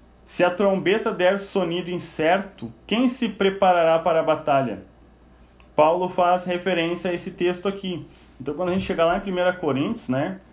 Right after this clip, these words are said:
a gente vai lembrar desse versículo, a gente vai citar Números, tá? Daí, quando chegar em primeira Coríntios, a gente comenta sobre isso. Após tudo isso, eles começam,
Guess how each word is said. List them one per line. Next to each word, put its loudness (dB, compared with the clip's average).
a -4
gente -4
vai 2
lembrar 0
desse -4
versículo, -2
a -2
gente -4
vai -2
citar -2
Números, -2
tá? 0
Daí, -4
quando -4
chegar -2
em 0
primeira -2
Coríntios, -4
a -4
gente -6
comenta -2
sobre -4
isso. -4
Após 0
tudo -2
isso, -2
eles -2
começam, -2